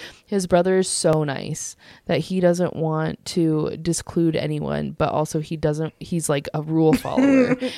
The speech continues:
Speaker 1: And so he doesn't wanna give gifts to
Speaker 2: Yeah.
Speaker 1: bad children. So his brother's like, "All right, dude, I've got you. I'll just round up the bad ones and take a little walk down to hell and leave 'em there.
Speaker 2: <laughs>
Speaker 1: And then you, any kid left in town deserves a gift from you."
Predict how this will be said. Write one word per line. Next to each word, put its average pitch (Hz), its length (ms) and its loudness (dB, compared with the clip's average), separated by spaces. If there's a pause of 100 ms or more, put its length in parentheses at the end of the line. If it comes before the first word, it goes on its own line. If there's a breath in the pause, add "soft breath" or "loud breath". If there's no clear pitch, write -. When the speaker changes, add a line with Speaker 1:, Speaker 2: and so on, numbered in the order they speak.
(120)
Speaker 1:
And 170 220 2
so 165 160 6
he 165 220 -4
doesn't 156 360 -2
wanna 151 220 -4
give 151 440 -4 (240)
gifts 156 500 -4
to 151 280 -4
Speaker 2:
Yeah. 160 220 -2
Speaker 1:
bad 139 320 -6
children. 156 580 -2
So 143 220 -2
his 156 260 -4
brother's 151 400 0
like, 135 220 -6
"All 143 120 -2
right, 139 240 -6
dude, 147 240 -8
I've 143 200 -6
got 123 240 -4
you. 110 160 -4 (440 loud breath)
I'll 160 180 2
just 185 180 0
round 151 400 0
up 160 160 0
the 151 80 0
bad 143 300 0
ones 143 280 -6
and 147 300 -6
take - 240 -4
a 156 60 -2
little 147 320 0
walk 143 320 -2
down 147 220 -2
to - 80 -4
hell 139 520 -2
and 147 180 -4
leave 160 220 0
'em 143 140 -2
there. 147 320 -6 (160)
Speaker 2:
<laughs> - 180 -18
Speaker 1:
And 151 140 -6
then 147 140 -4
you, 151 440 -2
any 170 240 0
kid 165 320 2
left 151 300 0
in 143 100 -4
town 143 440 -4 (300)
deserves 143 460 0
a 143 60 -2
gift 135 260 -8
from 120 240 -6
you." - 220 -10